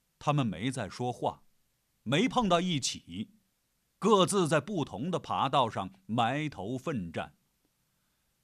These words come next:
不安的感觉很快被巨大的平静代替。他没做错，何况是永利逼出来的。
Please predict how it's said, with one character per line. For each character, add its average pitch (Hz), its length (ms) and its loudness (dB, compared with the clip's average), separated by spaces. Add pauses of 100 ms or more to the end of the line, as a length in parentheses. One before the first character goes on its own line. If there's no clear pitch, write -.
(760)
不 165 340 2
安 180 240 4
的 151 140 -4
感 76 300 -8
觉 87 300 -10 (120)
很 175 340 4
快 180 220 8
被 185 120 4
巨 175 380 2
大 131 220 0
的 90 100 -12
平 117 560 -8
静 123 260 -4
代 98 320 -4
替。 - 300 -12 (1120)
他 135 180 -6
没 110 360 -6
做 123 280 -10
错， - 300 -14 (320)
何 240 320 4
况 196 380 4 (640)
是 160 240 0
永 113 540 -2
利 165 200 -2
逼 98 440 -2
出 98 220 -10
来 76 220 -8
的。 - 140 -20